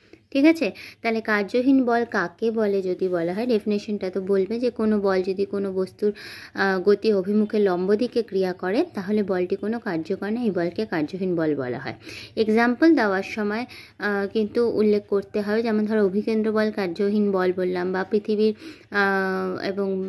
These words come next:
সূর্যের মাধ্যাকর্ষণ শক্তি একটা কার্যহীন বল, এরকম বললাম, কিন্তু সেক্ষেত্রে একটু ব্যাখ্যা করে দেবে। আরেকটা জিনিস, ধরো সুটকেসের সরণের অভিমুখে অভিকর্ষ বলের অভিমুখ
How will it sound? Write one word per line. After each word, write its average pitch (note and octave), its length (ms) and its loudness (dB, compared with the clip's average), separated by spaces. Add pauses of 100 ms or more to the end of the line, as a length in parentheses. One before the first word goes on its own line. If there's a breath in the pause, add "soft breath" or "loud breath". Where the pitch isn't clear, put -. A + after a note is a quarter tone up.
(340)
সূর্যের G#3 380 0
মাধ্যাকর্ষণ G3 680 -2
শক্তি G3 320 -6
একটা F#3+ 180 -4
কার্যহীন F#3 580 -2
বল, F3 200 0
এরকম G3+ 400 -4
বললাম, F3+ 340 2 (400 loud breath)
কিন্তু B3+ 140 -2
সেক্ষেত্রে A#3+ 360 0
একটু C#4 200 -4
ব্যাখ্যা G3 340 -2
করে D#3+ 240 0
দেবে। A2 260 -6 (380 loud breath)
আরেকটা A#3+ 360 2
জিনিস, C#4 360 4
ধরো B3+ 220 2
সুটকেসের B3 640 0
সরণের A3+ 540 0
অভিমুখে A#3 440 0
অভিকর্ষ G#3+ 500 0
বলের G#3 360 2
অভিমুখ G#3 320 0